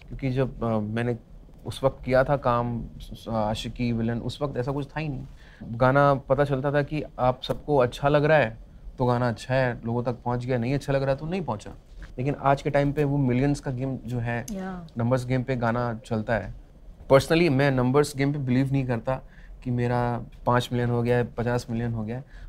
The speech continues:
Speaker 1: but वो मैटर करता है आज के टाइम पे।
Speaker 2: पिछले कुछ सालों में म्यूजिक इंडस्ट्री ने काफी चेंजेस देखे हैं। The world has become digital। सोशल मीडिया की वजह से the rise of influencers,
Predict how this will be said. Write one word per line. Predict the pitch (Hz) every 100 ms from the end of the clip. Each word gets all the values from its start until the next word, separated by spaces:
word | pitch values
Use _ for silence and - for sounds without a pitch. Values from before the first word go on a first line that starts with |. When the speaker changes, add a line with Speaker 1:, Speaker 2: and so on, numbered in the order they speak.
| -
Speaker 1:
but | 143
वो | 143 156
मैटर | 131 147
करता | 147 135 131
है | 147
आज | 127
के | -
टाइम | 117 113 110
पे। | 113 113 - - -
Speaker 2:
पिछले | - 240 247
कुछ | 269 240
सालों | - 214 190 214 247 254
में | 226 202 220 190
म्यूजिक | 226 240 254
इंडस्ट्री | 233 220 -
ने | 247
काफी | 247 226 277 277
चेंजेस | 269 220 196 202 240
देखे | 202 202 208
हैं। | 185 220 -
The | 233
world | 233 262 247
has | 202
become | 220 208
digital। | 185 185 247 240 - - 190
सोशल | - 277 - 285
मीडिया | 254 240 254
की | 262
वजह | 226 220 226
से | 254 247 247 -
the | 190 214
rise | 214 220 220
of |
influencers, | 214 220 254 233 202 196 185